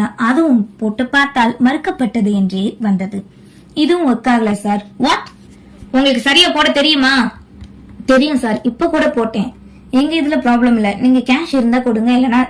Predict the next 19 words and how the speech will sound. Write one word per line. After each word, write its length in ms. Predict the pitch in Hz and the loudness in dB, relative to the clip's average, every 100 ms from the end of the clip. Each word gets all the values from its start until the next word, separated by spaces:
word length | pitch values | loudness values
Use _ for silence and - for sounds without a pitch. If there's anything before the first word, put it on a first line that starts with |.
| - | -6
ஸ்கேன் 380 | - 277 302 262 | -6 -2 -2 -2
கோட்ல 240 | 262 226 | -2 -4
பே 200 | - 233 | -2 -2
பண்ணுங்க" 380 | 226 220 214 202 - - - - - - - | -2 -2 0 0 -4 -20 -20 -20 -20 -20 -6
என்றதும், 580 | 311 285 240 220 220 254 - - | -2 0 0 2 0 -2 -8 -20
சாரி, 520 | - 302 320 320 - - - | -4 2 4 4 0 -12 -6
தன் 180 | 302 311 | -2 0
கைபேசியை 600 | 285 302 320 285 254 226 | 2 2 4 2 4 4
எடுத்து 300 | 208 196 208 | 4 2 2
முயற்சிக்க 500 | 202 202 202 240 247 269 254 | 2 2 2 0 4 6 6
விஜயநேத்திரனுக்கு 800 | 269 269 311 311 233 240 220 202 415 | 4 0 2 2 2 2 -2 0 0
வேலை 280 | 370 294 254 | 2 4 6
செய்யவில்லை. 680 | 240 226 208 202 208 208 247 - _ _ _ - - | 4 2 0 0 0 0 -2 -10 _ _ _ -20 0
மறுபடியும் 580 | 262 349 392 359 302 247 | 4 4 4 4 6 6
மறுபடியும் 500 | 220 254 269 254 220 | 4 2 4 4 4
முயற்சி 360 | 208 220 - | 0 -2 -4
செய்து 360 | 240 233 208 208 | -2 0 2 0
தோல்வியை 540 | 208 202 226 233 233 | 0 2 2 4 2
தழுவ 500 | 233 226 262 233 208 | 2 2 4 4 2